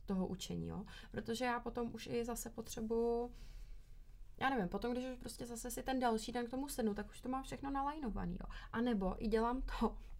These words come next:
<laughs> to mě naučil můj přítel, že, eh, když mám napsat nějakou esej nebo něco,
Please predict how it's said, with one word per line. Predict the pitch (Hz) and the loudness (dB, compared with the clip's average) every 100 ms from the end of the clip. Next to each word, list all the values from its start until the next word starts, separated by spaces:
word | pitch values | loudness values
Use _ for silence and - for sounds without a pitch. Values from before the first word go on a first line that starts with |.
| - | -12
<laughs> | - - 392 370 | -14 -8 -6 -2
to | 220 | 2
mě | 220 | 4
naučil | 208 202 220 | 4 4 2
můj | 214 226 | 2 2
přítel, | - 220 190 185 190 - - - | 0 -2 0 0 0 -4 -8 -4
že, | 208 202 226 214 214 214 208 208 208 - | 2 4 6 6 6 4 4 2 0 0
eh, | 202 202 202 202 202 202 202 - - - | 0 2 2 0 0 -2 -4 -6 -6 -2
když | 208 220 | 2 4
mám | 247 247 | 4 4
napsat | 233 214 226 | 4 2 2
nějakou | 220 220 226 - | 2 2 -2 -2
esej | 196 190 185 | -4 0 0
nebo | 190 | 0
něco, | 226 202 - - - | 0 -2 -2 -6 -6